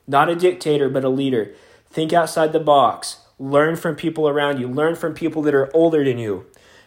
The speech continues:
Be around individuals who are gonna give you wisdom and insight on how it is they're so content.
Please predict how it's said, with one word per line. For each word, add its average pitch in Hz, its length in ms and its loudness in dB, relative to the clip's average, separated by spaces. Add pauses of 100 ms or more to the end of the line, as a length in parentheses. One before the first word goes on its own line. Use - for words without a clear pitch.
(100)
Be 151 100 2
around 160 300 4
individuals 156 640 -2
who 151 100 -2
are 139 40 -2
gonna 143 140 -4
give 143 220 -6
you 135 80 -2
wisdom 135 560 0
and 123 180 -10
insight 151 560 0 (460)
on 135 160 -2
how 165 260 4
it 170 60 0
is 151 360 2 (180)
they're 147 100 -2
so 170 260 2
content. 165 720 -4